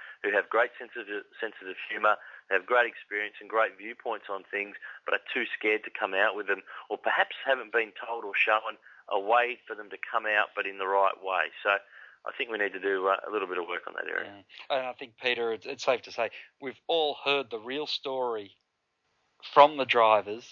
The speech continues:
Speaker 2: It's just we can't print it because it's off the record, and you're not gonna burn a, uh, relationship over one comment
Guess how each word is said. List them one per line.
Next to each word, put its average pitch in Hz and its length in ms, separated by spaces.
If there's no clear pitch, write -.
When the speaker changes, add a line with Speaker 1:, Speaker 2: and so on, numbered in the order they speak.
Speaker 2:
It's 139 180
just - 200
we 135 100
can't 131 320
print 170 220
it - 140
because 131 280
it's 135 160
off 131 220
the 120 80
record, 123 480
and 127 100
you're 131 80
not 135 180
gonna 113 240
burn 123 320
a, 110 300
uh, 107 140
relationship 123 800
over 117 280
one 110 420
comment 113 460